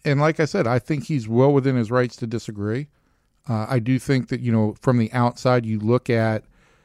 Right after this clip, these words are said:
this spring training and you say, "Okay, Cole Hamels has disagreed with,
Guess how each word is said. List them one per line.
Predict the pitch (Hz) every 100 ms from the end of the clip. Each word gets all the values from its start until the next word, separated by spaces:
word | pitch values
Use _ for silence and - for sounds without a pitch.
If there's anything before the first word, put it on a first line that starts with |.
| _ _
this | 131
spring | - 139 123
training | - 143 135
and | 113
you | 107
say, | 123
"Okay, | 110 104
Cole | - - 135
Hamels | 123 131 131 120 110
has | 110 98
disagreed | 113 123 117 110 117 117 110
with, | 107 107 -